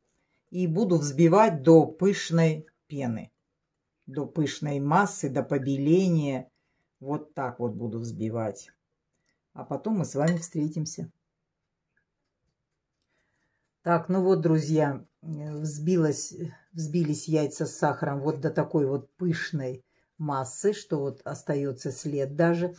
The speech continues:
Хотя вот до такой вот, м, вот так усиленно, как на бисквит, можно не взбивать.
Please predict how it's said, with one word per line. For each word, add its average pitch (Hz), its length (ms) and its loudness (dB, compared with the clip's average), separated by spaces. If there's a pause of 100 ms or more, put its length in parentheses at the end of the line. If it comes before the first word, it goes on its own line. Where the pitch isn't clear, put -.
(260)
Хотя 185 400 2
вот 170 280 0
до 180 120 6
такой 220 440 0
вот, 156 260 4 (500)
м, 135 400 -10
вот 165 280 0
так 240 240 -4
усиленно, 156 600 0
как 160 240 0
на 165 100 4
бисквит, 190 560 -2
можно 175 420 4
не 175 240 4
взбивать. 156 720 2